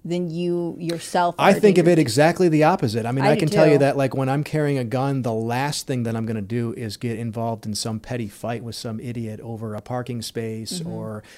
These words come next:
Speaker 2: you know, the last Xbox at, at Walmart or something, because I know that I'm gonna be the one who's looked at as the bad guy. Whether I pulled my gun or not, that's what's gonna be the headline is, "Gun owner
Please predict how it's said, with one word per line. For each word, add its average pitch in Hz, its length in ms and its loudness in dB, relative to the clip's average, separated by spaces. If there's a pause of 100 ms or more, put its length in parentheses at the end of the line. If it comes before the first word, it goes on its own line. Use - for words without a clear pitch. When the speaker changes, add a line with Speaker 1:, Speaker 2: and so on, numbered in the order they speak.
(100)
Speaker 2:
you 113 80 -6
know, 107 120 -4
the 104 100 -6
last 117 360 -2
Xbox 107 640 -8
at, 104 240 -8
at 113 280 -10
Walmart 117 540 -6
or 107 120 -10
something, 113 380 -8
because 113 420 -6
I 156 180 2
know 151 520 4
that 113 300 -2 (720)
I'm 151 220 4
gonna 151 220 4
be 135 100 4
the 127 100 2
one 123 260 0
who's 113 220 -2
looked 123 300 -4
at 117 180 -2
as 110 260 -8
the 120 120 -12
bad 156 320 -2
guy. 107 160 -6
Whether 175 260 8
I 156 120 8
pulled 156 240 0
my 143 120 0
gun 131 200 0
or 117 80 0
not, 117 420 -2 (240)
that's 151 300 4
what's 156 180 2
gonna 131 220 -2
be 120 120 0
the 117 120 -2
headline 120 420 -2
is, 110 180 -8 (320)
"Gun 156 280 8
owner 135 500 -2